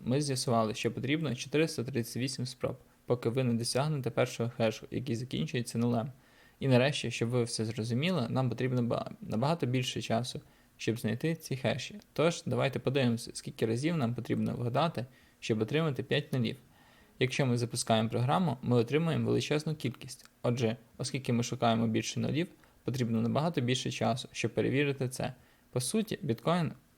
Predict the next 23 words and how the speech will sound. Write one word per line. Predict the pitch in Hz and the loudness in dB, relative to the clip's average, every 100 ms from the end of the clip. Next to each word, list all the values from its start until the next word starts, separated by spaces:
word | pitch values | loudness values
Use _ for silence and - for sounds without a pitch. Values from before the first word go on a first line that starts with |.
| _ - | _ -16
шукає | - - 117 | -4 2 2
багато | 117 151 160 151 | 4 2 2 2
нулів, | 143 113 - - | 2 2 -2 -8
а | 127 | -2
комп'ютери | 120 120 185 156 120 | -2 2 2 2 2
по | 117 | 0
всьому | - 117 117 | 0 2 2
світу | - 180 - 135 - - _ | 0 -2 -2 -8 -14 -20 _
та | 123 | 4
майнінгові | 117 113 120 120 113 | 4 2 0 0 0
ферми | 113 156 170 139 120 | 0 0 2 0 0
займаються | 117 117 156 147 131 | 2 2 2 0 2
майнінгом, | 117 113 117 131 - | 2 2 -2 -4 -8
щоб | - 117 | -4 -2
знайти | 120 117 165 180 - | 0 0 0 0 -4
потрібне | - 127 135 147 135 | -6 -2 0 0 -2
число. | - 131 - 127 - - - - _ | -6 -2 -4 -4 -12 -20 -20 -20 _
Коли | 135 127 | 6 6
вони | 120 120 | 6 4
це | 127 | 4
роблять, | 180 180 113 - | 4 4 2 0
ми | 143 | 0
говоримо, | 165 127 123 117 - | 2 4 4 4 -2